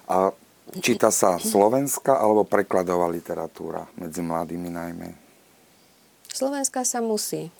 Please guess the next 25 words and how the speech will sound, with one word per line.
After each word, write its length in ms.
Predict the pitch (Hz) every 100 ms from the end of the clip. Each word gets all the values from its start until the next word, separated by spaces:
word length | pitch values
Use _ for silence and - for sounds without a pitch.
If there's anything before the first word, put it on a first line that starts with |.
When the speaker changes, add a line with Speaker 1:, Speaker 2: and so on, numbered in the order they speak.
| - -
Speaker 2:
lebo 320 | 190 196 196
to 160 | - 226
majú 320 | 226 226 190 190
Speaker 1:
<laughs> 0 |
Speaker 2:
penzum, 480 | 226 240 226 226
ktoré 520 | 220 - 214 208 202 202
musia 360 | 196 196 214
mať 320 | 196 175 -
prečítané, 880 | - 190 202 240 220 226 220 220 226 - - -
ale 280 | 214 226 226
ja 80 | 226
som 240 | 226 214
benevolentná, 840 | 214 214 208 208 208 202 208 196 196
pretože, 500 | 196 185 190 185 190
e, 280 | 185 175 175 185 180
stáť 680 | 180 - - 208 208 202 -
s 120 | 175 180
bičom 420 | 175 208 - 208
nad 200 | 196 185
niekým, 420 | 196 196 190 202
ktorý 240 | 190 190 190
si 160 | - 185
zvolil 460 | 175 202 220 190
ten 200 | 175 180
odbor, 500 | 175 175 170 185 202